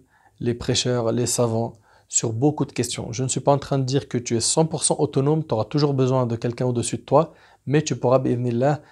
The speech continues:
vérifier pas mal de sources et répondre à pas mal de tes questions tout seul. Qu'Allah Azza wa Jal nous facilite d'apprendre la science utile. Qu'Allah Azza wa Jal nous enseigne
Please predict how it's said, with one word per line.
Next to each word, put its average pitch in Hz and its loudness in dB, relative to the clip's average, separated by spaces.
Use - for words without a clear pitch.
vérifier 131 0
pas 151 0
mal 160 4
de 123 0
sources - -4
et 131 2
répondre 131 0
à 120 0
pas 151 2
mal 151 4
de 127 2
tes 123 -2
questions - -4
tout 127 0
seul. 143 2
Qu'Allah 127 4
Azza 131 0
wa 127 0
Jal 139 2
nous 131 0
facilite 127 -4
d'apprendre 120 -4
la 123 -4
science - -6
utile. 143 0
Qu'Allah 143 8
Azza 147 4
wa 143 6
Jal 147 4
nous 135 -2
enseigne 135 -2